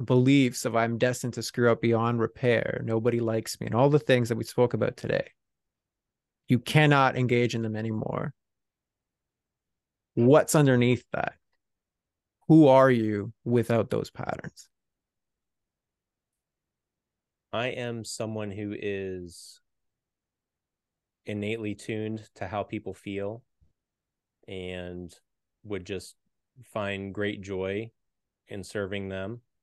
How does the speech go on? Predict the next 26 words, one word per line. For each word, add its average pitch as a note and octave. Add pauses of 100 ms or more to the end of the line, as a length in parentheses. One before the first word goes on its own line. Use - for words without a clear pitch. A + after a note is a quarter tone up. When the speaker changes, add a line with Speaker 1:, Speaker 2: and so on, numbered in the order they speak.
(120)
Speaker 2:
and F2+
also F#2+ (1000)
just G#2+
be G2
happy F#2+
with F#2
who G#2+
I F2+
am F2+ (200)
and F2
not F2 (200)
question, F2 (2000)
you G2
know, E2+
"What, G2+
what G#2
am G2
I F#2+
going F#2+
to F2+
do F#2
to E2+
mess F2
this E2+
up?" F2 (1700)
Speaker 1:
Beautiful. G2+